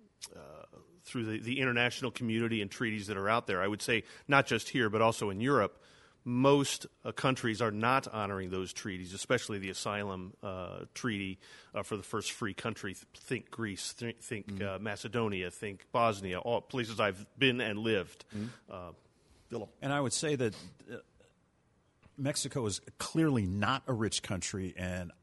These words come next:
Speaker 3: I would imagine that this person hasn't really visited much in Mexico to see that they don't have, I believe, the infrastructure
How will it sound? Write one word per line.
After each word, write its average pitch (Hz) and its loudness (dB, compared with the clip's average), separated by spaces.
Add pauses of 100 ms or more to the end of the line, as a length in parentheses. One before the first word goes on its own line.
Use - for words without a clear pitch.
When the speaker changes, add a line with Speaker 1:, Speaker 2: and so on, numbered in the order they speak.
(160)
Speaker 3:
I 92 0
would 101 -2
imagine 101 -2
that 85 -2 (120)
this 90 -4
person 95 -6
hasn't 101 -6
really 92 -2
visited 98 0
much 92 -2
in 87 -4
Mexico 87 -2 (320)
to 127 -4
see 139 0
that 120 -4
they 120 2
don't 117 0
have, 107 -4
I 104 -4
believe, 101 -2
the 95 -2
infrastructure 90 -4